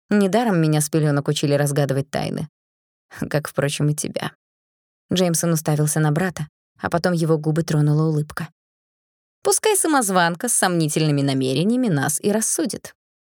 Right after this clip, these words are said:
сказал он, и улыбка стала дерзкой. «Он думает, что я отправлю Грейсона во свояси.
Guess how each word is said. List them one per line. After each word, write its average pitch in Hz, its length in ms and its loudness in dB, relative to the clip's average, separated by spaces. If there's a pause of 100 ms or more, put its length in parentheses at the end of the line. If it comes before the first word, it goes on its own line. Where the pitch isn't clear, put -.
(180)
сказал 160 480 0
он, 185 240 -2 (300)
и 226 100 2
улыбка 170 360 2
стала 156 320 0
дерзкой. - 480 -4 (420)
«Он 254 140 4
думает, 202 240 2
что - 180 -2
я 175 140 2
отправлю 160 400 0
Грейсона 151 420 0
во 143 80 0
свояси. 147 680 -2